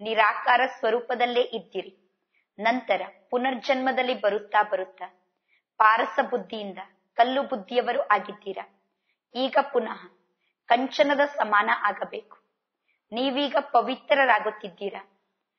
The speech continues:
ನೀರಿನಲ್ಲಿ ಜನ್ಮ ಜನ್ಮಾಂತರದಿಂದ ಸ್ನಾನ ಮಾಡುತ್ತಾ ಬಂದಿದ್ದೀರಾ. ನೀರಿನಲ್ಲಿ ಸ್ನಾನ ಮಾಡುವುದರಿಂದ ನಾವು ಪಾವನ ಆಗುತ್ತೇವೆ ಎಂದು ನೀವು ತಿಳಿದುಕೊಂಡಿದ್ದೀರಿ. ಆದರೆ ಪಾವನ ಆಗುವ ಬದಲು ಇನ್ನೂ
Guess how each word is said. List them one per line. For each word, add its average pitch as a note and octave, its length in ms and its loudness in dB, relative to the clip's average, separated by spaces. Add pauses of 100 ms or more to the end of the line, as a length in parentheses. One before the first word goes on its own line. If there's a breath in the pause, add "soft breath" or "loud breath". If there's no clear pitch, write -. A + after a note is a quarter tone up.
(260)
ನೀರಿನಲ್ಲಿ B3 640 -2 (840)
ಜನ್ಮ B3+ 320 2 (160)
ಜನ್ಮಾಂತರದಿಂದ B3+ 840 2 (120)
ಸ್ನಾನ G#3+ 320 2
ಮಾಡುತ್ತಾ G#3+ 440 0
ಬಂದಿದ್ದೀರಾ. G3 600 -6 (760)
ನೀರಿನಲ್ಲಿ C#4+ 560 0
ಸ್ನಾನ G#3+ 400 0
ಮಾಡುವುದರಿಂದ G#3+ 720 0 (540)
ನಾವು A3+ 280 4 (160)
ಪಾವನ A3 360 4 (140)
ಆಗುತ್ತೇವೆ B3 580 2 (100)
ಎಂದು A#3+ 160 -4
ನೀವು A#3+ 220 -10 (140)
ತಿಳಿದುಕೊಂಡಿದ್ದೀರಿ. A3 840 -6 (200)
ಆದರೆ F#3+ 360 0 (1080)
ಪಾವನ B3 380 6 (180)
ಆಗುವ A3+ 240 4 (120)
ಬದಲು F#3+ 280 0 (260)
ಇನ್ನೂ C4 220 0